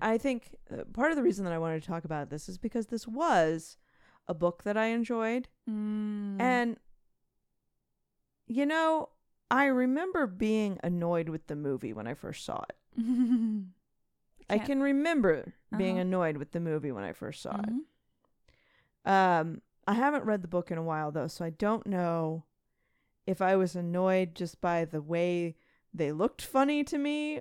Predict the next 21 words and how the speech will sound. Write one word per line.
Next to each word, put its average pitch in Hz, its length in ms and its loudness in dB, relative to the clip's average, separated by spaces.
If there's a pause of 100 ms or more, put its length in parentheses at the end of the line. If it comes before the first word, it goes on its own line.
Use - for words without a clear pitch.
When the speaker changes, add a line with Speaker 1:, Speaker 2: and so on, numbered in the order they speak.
Speaker 1:
or 170 680 4 (200)
that 165 260 -4
it 175 180 -4
really 170 280 -2
wasn't 165 300 -4
faithful 156 340 -6
to - 120 -14
the 139 100 -8
book 131 360 -8 (880)
in 175 280 -2
a 175 80 -2
way 165 240 0
that 156 220 -4
upset - 560 -8
me 220 320 -2
somehow 247 1080 -4
Speaker 2:
Yeah. 277 60 -4
Speaker 1:
at 254 100 -6
the 254 80 -12
time. 254 440 -4 (600)
But, 226 300 8